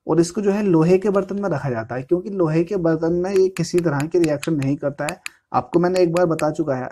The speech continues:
बता चुका हूँ कि जब मरकरी को किसी भी धातु के साथ मिला देते हैं तो ये अमलगम बना देती है।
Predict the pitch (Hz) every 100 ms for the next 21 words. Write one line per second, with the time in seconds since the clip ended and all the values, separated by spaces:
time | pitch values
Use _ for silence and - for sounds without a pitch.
0 | 139 139 190 170 139 139 170 175 196 185
1 | 185 180 160 147 147 160 160 175 - 156
2 | 175 160 139 151 156 156 156 147 131 135
3 | 135 131 135 135 - _ _ _ _ _
4 | - 156 196 - 160 160 170 175 151 123
5 | 117 110 113 113